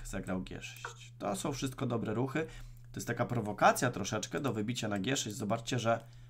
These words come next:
jest taka opcja wybicia na G sześć, lecz ona niestety tutaj nie działa w tym momencie. Tylko dwa pionki zdobywam, deroszuję króla i nic z tego nie mam. Oczywiście zbijając najpierw skoczkiem i potem gońcem. Nic się nie dzieje, to czarnych jest dobra,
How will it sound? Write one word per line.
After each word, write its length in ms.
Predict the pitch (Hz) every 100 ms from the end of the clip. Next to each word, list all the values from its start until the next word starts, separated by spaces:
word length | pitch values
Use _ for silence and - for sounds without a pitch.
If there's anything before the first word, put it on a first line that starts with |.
| - - - - -
jest 260 | 120 190
taka 260 | 190 135 -
opcja 360 | 101 95 - 98
wybicia 340 | 98 98 104
na 100 | 101
G 120 | 95
sześć, 300 | 98 95 - -
lecz 340 | 131 135 -
ona 460 | - 160 175 185 -
niestety 640 | - 135 131 - 147 - 156
tutaj 420 | 139 131 117 113
nie 160 | 117
działa 340 | 98 131 127 104
w 80 | -
tym 120 | 107
momencie. 480 | 98 90 98 - - -
Tylko 280 | 120 -
dwa 180 | 107 107
pionki 360 | - 110 101 110
zdobywam, 500 | 101 104 123 127 120 - - - 117
deroszuję 540 | 123 123 - 127 123
króla 520 | 127 139 131 120 110 -
i 200 | 120 117
nic 240 | 127 -
z 60 | -
tego 220 | 107 107
nie 160 | 107
mam. 160 | 98 92
Oczywiście 420 | 135 151 139 151
zbijając 480 | 135 123 113 117 -
najpierw 320 | 95 - 127
skoczkiem 800 | - - - - - - - - -
i 100 | 92
potem 360 | - 123 123 117
gońcem. 440 | 113 - - - - -
Nic 180 | 143 156
się 120 | -
nie 100 | 131
dzieje, 280 | 120 120 101
to 280 | 110 98 -
czarnych 460 | - 120 113 98 -
jest 280 | 101 95 -
dobra, 400 | 98 95 87